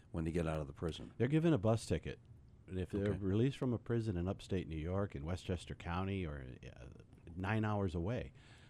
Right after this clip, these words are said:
Speaker 2: up by Watertown or, or even farther at Clinton or Dannemora, uh, they're given a bus ticket, and, and that bus ticket gets them to the Greyhound bus stop in downtown Buffalo.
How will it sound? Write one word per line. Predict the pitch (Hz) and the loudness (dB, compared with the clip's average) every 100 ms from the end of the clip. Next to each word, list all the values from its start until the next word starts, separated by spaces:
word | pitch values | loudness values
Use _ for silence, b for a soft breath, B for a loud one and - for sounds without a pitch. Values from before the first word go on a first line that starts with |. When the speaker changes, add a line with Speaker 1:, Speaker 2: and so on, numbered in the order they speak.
| b | b
Speaker 2:
up | 92 85 | -4 -2
by | 90 | -2
Watertown | 82 90 104 85 82 71 67 | 0 0 0 -2 -4 -6 -6
or, | 73 78 | -6 -6
or | 73 76 76 | -4 -4 -4
even | 90 95 87 - - | -4 -4 -4 -8 -8
farther | 87 101 113 76 69 - b b b | 0 2 0 -2 -8 -12 b b b
at | 78 - | -6 -6
Clinton | - 113 90 78 | -2 -2 -2 -4
or | 69 | -4
Dannemora, | 69 95 90 92 107 82 65 b b b b 76 | -2 0 0 0 0 -2 -4 b b b b -6
uh, | 76 | -2
they're | 95 | 0
given | 113 113 | 2 2
a | 92 | 2
bus | 104 110 | 2 0
ticket, | - 85 80 - 85 | -2 -2 -4 -6 -6
and, | 82 - | -6 -4
and | 85 | -2
that | 92 98 | -2 -2
bus | 120 117 | -2 -4
ticket | - 95 73 85 | -4 -6 -6 -2
gets | 107 - | -2 -2
them | 90 80 | -4 -4
to | 90 | -4
the | 82 | -2
Greyhound | 90 98 98 87 | -2 0 0 -2
bus | 87 85 | -2 -2
stop | 85 73 71 | -2 -4 -4
in | 80 | -4
downtown | 78 87 85 80 | -2 -2 -2 -4
Buffalo. | 82 82 - - | -4 -4 -6 -12